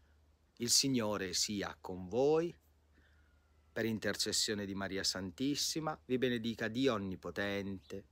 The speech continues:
Padre, Figlio e Spirito Santo. Amen. Benediciamo il Signore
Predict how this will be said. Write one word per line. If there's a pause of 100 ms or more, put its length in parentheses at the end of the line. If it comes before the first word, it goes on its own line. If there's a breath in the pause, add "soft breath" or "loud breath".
(220)
Padre,
Figlio
e
Spirito
Santo. (560 soft breath)
Amen. (380 soft breath)
Benediciamo
il
Signore